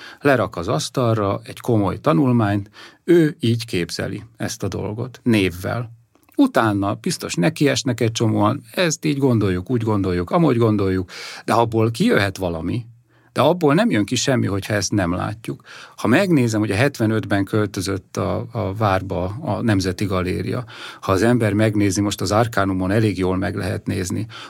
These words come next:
azt a vita folyamot, ami lezajlott előtte, hogy hogy kerüljön be, mi kerüljön be, milyen legyen az állandó kiállítás. Hát borsózik az ember háta,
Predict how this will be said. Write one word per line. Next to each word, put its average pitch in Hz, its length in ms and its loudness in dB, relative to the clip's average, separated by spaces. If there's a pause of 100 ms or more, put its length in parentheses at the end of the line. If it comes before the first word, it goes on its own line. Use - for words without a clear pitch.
azt 131 320 2
a 110 60 2
vita 123 300 2
folyamot, 87 760 -4
ami 107 220 2
lezajlott 104 600 0
előtte, 92 400 -2
hogy 95 200 -4
hogy - 280 2
kerüljön 92 720 0
be, 92 140 -2
mi 127 200 4
kerüljön 95 580 0
be, 90 100 -2
milyen 117 320 4
legyen 98 260 0
az 95 120 -2
állandó 95 480 -2
kiállítás. 95 580 -2
Hát 117 200 0 (240)
borsózik 131 600 4
az 113 100 2
ember 107 340 2
háta, 101 540 -4